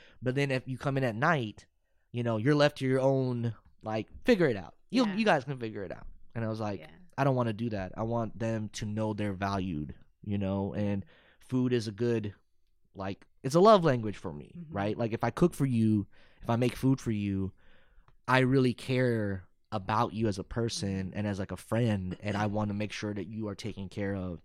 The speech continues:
Speaker 1: Um, 'cause when I started cooking, I had friends come over just to eat, you know? They'd get off work and they'd be like, "Hey, man." I'd be like, I call them, like, "Hey, you off work yet?"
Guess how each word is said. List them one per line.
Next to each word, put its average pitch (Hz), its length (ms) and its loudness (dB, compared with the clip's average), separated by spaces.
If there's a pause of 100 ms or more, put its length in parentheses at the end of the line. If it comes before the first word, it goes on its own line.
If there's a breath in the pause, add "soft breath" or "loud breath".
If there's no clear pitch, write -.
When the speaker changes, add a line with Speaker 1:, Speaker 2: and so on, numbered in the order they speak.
(380 soft breath)
Speaker 1:
Um, 98 500 -2
'cause 117 140 -4
when 135 80 8
I - 20 10
started 147 240 6
cooking, 127 480 2 (140)
I 120 80 2
had 143 140 6
friends 139 260 2
come 117 200 0
over 120 240 2
just 104 280 0
to - 80 -12
eat, 117 200 -8 (480)
you 104 120 -2
know? 107 320 0
They'd 107 160 0
get 123 100 6
off 120 220 4
work 123 240 4
and 110 100 -2
they'd 110 80 -2
be 110 60 -2
like, 104 160 0
"Hey, 226 100 4
man." 208 240 4
I'd 156 80 2
be 143 80 0
like, 120 160 -2
I 104 60 -6
call 117 240 -2
them, 113 120 -2
like, 104 140 -4
"Hey, 202 220 0
you 135 160 2
off 165 200 2
work 202 200 -6
yet?" 202 180 -6